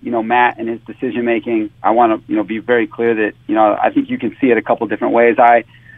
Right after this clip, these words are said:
you know, I would, you know, put the ball in Justin Herbert's hands and then, you know, uh, knowing that something could happen, you know, whether it's a touchdown,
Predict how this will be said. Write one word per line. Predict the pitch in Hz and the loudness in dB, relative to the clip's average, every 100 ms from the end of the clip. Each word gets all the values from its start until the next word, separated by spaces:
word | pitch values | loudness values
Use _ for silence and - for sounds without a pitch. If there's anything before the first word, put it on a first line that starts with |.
| _ | _
you | 123 | 0
know, | 113 110 | 2 2
I | 127 131 | 4 2
would, | 127 - - | 2 -4 -6
you | 123 | -4
know, | 117 | -2
put | 131 127 | -4 -6
the | 113 | 0
ball | 120 117 | 2 2
in | 101 | 2
Justin | 117 - 107 | -2 -2 -6
Herbert's | 120 117 113 | -6 -4 -6
hands | 120 120 117 113 - _ | -4 -4 -4 -6 -14 _
and | 107 113 | -6 -4
then, | 110 107 104 - | -2 -4 -8 -6
you | 110 | -2
know, | 107 98 - - - - | 0 -2 -8 -20 -20 -8
uh, | 104 104 | -2 0
knowing | 110 117 120 113 | 2 4 4 2
that | 107 - | 0 -2
something | 120 117 | -2 -2
could | 117 | -2
happen, | 104 117 - 123 120 - | 2 2 2 -2 -2 -8
you | 110 | -2
know, | 107 | 0
whether | 110 110 | 2 0
it's | 104 | -4
a | 107 | -2
touchdown, | 127 117 - 120 117 | 0 0 0 0 0